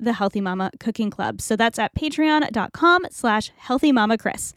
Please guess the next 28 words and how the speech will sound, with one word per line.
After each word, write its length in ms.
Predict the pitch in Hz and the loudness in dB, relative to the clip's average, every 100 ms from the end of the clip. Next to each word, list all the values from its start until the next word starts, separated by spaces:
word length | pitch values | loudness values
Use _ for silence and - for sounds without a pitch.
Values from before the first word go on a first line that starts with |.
| _ | _
All 140 | 226 | 0
right, 240 | 226 330 370 | 4 2 2
let's 220 | 294 - | 0 0
dive 260 | - 277 262 | 2 4 4
into 480 | 277 302 277 311 302 | 2 0 0 -2 0
a 160 | 302 254 | 0 -2
ton 500 | - - 285 302 330 | -6 0 4 4 4
of 300 | - 311 233 | 2 0 0
ways 360 | 214 214 220 208 | 0 2 0 -2
you 220 | 190 202 | -4 0
can 160 | 311 359 | 2 4
use 260 | 277 269 254 | 4 2 0
a 120 | 190 | -4
rotisserie 460 | 190 - 320 381 330 | -6 -6 -4 -2 0
chicken 440 | 311 302 302 294 | -2 0 0 0
as 420 | - 208 247 277 262 | -2 -2 0 0 -2
your 280 | 208 208 202 | -4 -4 -2
meal 260 | 269 370 | 0 0
prep 320 | - 381 381 - - - | 2 2 2 -2 -14 -10
or 340 | - 247 254 277 | 2 4 6 4
a 120 | 285 | 2
meal 420 | 262 208 202 196 208 _ | 0 -2 -2 -4 -6 _
starter. 720 | - - - 220 202 190 - - _ _ - _ _ _ | -16 -16 -4 0 0 -2 -6 -16 _ _ -20 _ _ _
All 160 | 226 220 | 0 2
right, 200 | 196 196 | 2 2
the 120 | 233 | 0
first 480 | - 294 370 - 240 | 2 4 4 2 0
one, 500 | 220 208 208 208 | 2 4 2 0